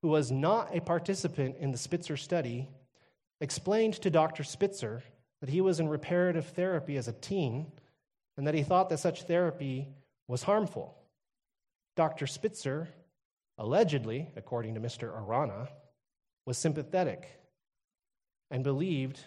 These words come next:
Mister Arana's self-report. We believe that Doctor Spitzer is a humane and empathic doctor with feelings for those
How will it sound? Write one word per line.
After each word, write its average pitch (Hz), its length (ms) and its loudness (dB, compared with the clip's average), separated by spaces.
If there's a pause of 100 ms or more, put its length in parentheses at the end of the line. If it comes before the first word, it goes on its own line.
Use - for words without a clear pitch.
(100)
Mister 139 260 -4
Arana's 117 720 -2
self-report. - 760 -6 (1300)
We 131 320 -2
believe 107 580 -6 (680)
that 123 60 -6
Doctor 131 300 0
Spitzer 175 540 -6
is 127 220 -6
a 110 60 -4
humane 131 640 -4 (200)
and 120 200 -4
empathic 139 720 -6
doctor 120 520 -8 (520)
with 110 140 -10
feelings 131 580 -2
for - 160 -12
those 120 480 -2